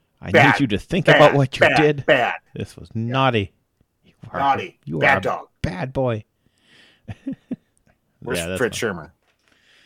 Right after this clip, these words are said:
Speaker 2: Yeah,
Speaker 1: Yeah.
Speaker 2: no, let's get the ghost of Fritz Shurmur back. Let's do that instead. He was good.
Speaker 1: <laughs>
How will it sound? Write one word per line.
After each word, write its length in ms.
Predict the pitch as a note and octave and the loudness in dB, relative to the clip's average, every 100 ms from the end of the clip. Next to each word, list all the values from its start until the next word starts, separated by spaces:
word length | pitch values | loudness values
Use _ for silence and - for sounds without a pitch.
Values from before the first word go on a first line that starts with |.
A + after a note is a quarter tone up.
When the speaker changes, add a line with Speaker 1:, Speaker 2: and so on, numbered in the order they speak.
| _ _ | _ _
Speaker 2:
Yeah, 180 | D#3+ D3 F#2+ | 2 4 4
Speaker 1:
Yeah. 80 | |
Speaker 2:
no, 160 | F3+ G#3+ | 4 6
let's 140 | G#3+ G#3 | 6 4
get 100 | B3 | 0
the 80 | |
ghost 240 | D4 A3 - | 4 2 2
of 60 | |
Fritz 180 | - E3+ | -4 -4
Shurmur 320 | - D3+ C3+ | 0 0 -2
back. 280 | - - - | -4 -10 -12
Let's 200 | - - | -16 -14
do 160 | - D3+ | -10 -6
that 160 | A#2+ | -6
instead. 380 | G#2 - G#2+ F2 - | -6 -12 -16 -18 -18
He 60 | D3 | -16
was 140 | C#3+ | -12
good. 200 | - F#2 - _ - | -10 -12 -18 _ -6
Speaker 1:
<laughs> 520 | G#3 - F#3 - E3 | -4 -4 -6 -6 -12